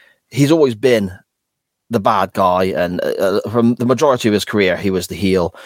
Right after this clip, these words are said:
and he wouldn't have thought twice about using this on Hogan back in the day and all that sort of stuff.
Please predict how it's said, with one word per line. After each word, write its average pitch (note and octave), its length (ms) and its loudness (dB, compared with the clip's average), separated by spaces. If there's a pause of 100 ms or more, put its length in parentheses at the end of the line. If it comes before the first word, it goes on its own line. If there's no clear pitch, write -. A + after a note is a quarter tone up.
(140)
and G2+ 120 2
he G#2 40 4
wouldn't G#2+ 160 2
have - 80 -4
thought - 180 0
twice G#2+ 360 0
about G2 180 0
using F#2 400 -2
this F#2 240 -4
on F2 100 0
Hogan F#2+ 460 -2
back F#2+ 200 -4
in F#2 80 -4
the F2+ 60 -6
day G2 240 0
and A2 80 0
all C#3 80 2
that G#2 140 0
sort - 160 -6
of - 40 -8
stuff. - 220 -4